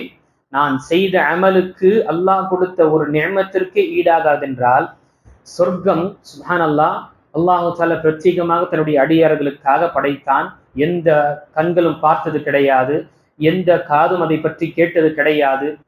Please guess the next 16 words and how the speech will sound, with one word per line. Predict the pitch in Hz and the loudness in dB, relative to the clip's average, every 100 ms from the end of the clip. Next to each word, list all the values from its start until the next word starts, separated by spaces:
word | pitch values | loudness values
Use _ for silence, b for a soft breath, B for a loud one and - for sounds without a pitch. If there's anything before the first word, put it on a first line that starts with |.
| _ | _
எந்த | 156 208 190 175 | -4 -2 0 2
உள்ளமும் | 180 202 202 | 2 0 0
அதை | 175 160 | 0 0
பற்றி | 170 - 180 | -2 -4 -4
கற்பனையும் | 180 170 208 208 208 | -2 -2 0 0 0
செய்தது | 196 175 170 | 0 -2 -2
கிடையாது. | 160 151 156 151 | -2 -2 0 -2
அப்படிப்பட்ட | 156 196 180 175 170 160 151 | -6 -2 -2 -2 -4 -2 -4
சொ-, | - 156 - | -4 -12 -4
சொர்க்கத்தை | 170 175 175 - 190 | -4 -2 -4 -2 -6
எப்படி | 156 - 190 | -6 -8 -6
என்னுடைய | 175 156 151 | -4 -4 -4
அமலை | 135 165 156 | -4 -4 -6
கொண்டு | 147 147 185 | -6 -6 -4
பெற | 151 139 | -4 -4
முடியும்?" | 135 123 123 127 | -6 -8 -10 -10